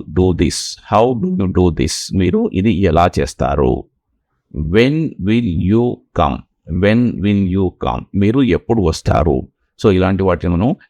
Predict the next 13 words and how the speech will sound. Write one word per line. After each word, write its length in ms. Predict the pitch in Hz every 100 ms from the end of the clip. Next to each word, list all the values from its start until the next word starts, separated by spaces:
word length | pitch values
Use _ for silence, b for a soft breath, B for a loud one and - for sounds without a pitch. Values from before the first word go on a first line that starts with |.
| _
ఇంటరాగేటివ్ 640 | 95 92 113 101 90 -
అడ్వర్బ్స్ 360 | 82 78 78 -
అంటాం. 300 | 71 76 76 - _ _ _ _ _ _ _
ఇవి 180 | 123 156
కొన్ని 260 | 180 139 175
ముఖ్యమైన 540 | 117 104 - 131 110
రకాల 440 | 95 - 87 107 -
అడ్వర్బ్స్. 480 | - 78 69 - -
వీటిని 540 | 104 104 123 110 82 98 _ _ -
గుర్తుపెట్టుకోవడం 640 | 110 - 127 - 101 87
ద్వారా 320 | 73 80 127 196 -
మీరు 360 | 104 110 92
ఇంగ్లీష్లో 720 | 101 110 135 131 - 73 95